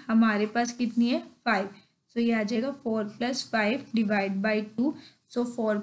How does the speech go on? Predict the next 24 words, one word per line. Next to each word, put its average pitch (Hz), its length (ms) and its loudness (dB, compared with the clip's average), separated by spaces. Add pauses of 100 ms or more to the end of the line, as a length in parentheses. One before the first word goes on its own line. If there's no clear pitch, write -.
plus 240 240 0 (120)
five 220 280 0 (120)
हमारे 196 440 0
पास 233 220 0
हो 233 60 0
जाएगा 220 380 -2 (240)
नाइन 226 420 4
divide 202 460 0
by 226 100 0 (180)
two 262 180 -2 (140)
is 214 180 2
equal 208 420 -2
to 269 80 -8 (120)
four 220 240 0 (180)
point 214 280 0 (500)
five। 196 200 0 (420)
So 247 160 2 (180)
मीडियन 226 480 6
हमारे 233 380 4
पास 240 240 0
कितना 226 340 2
आ 208 40 -2
जाएगा, 196 420 0 (440)
therefore 220 1040 2